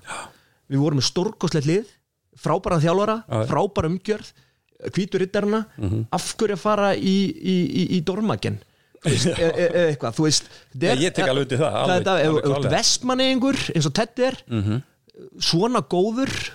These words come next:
Speaker 2: kominn í A-landslið,
Speaker 1: Mhm.
Speaker 2: af hverju að fara?
Speaker 1: Það er bara engin ástæða
Speaker 2: Þú
Speaker 1: til
Speaker 2: veist, og ég veit bara, hann var með fína samning, hann var að mennta sig og
Speaker 1: Já.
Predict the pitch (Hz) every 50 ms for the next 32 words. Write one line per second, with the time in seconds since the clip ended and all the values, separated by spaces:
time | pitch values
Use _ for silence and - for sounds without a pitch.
0 | - - - 165 196 240 233 208 170 175 202 220 233 233 226 - - 254 269 254
1 | - - - 120 110 92 110 110 117 - _ _ - 185 - 254 254 254 - 294
2 | 330 320 - 107 104 90 - - _ - - - - 104 - 101 98 98 107 104
3 | 107 110 123 123 - 107 107 170 175 - - - - - - - 151 147 147 165
4 | 190 226 226 - 233 175 156 165 170 170 165 175 180 175 160 170 214 226 208 -
5 | 220 240 311 320 320 294 - 170 165 160 160 160 160 156 156 156 175 214 226 -
6 | - - 262 247 254 269 269 269 254 190 170 - - - 127 -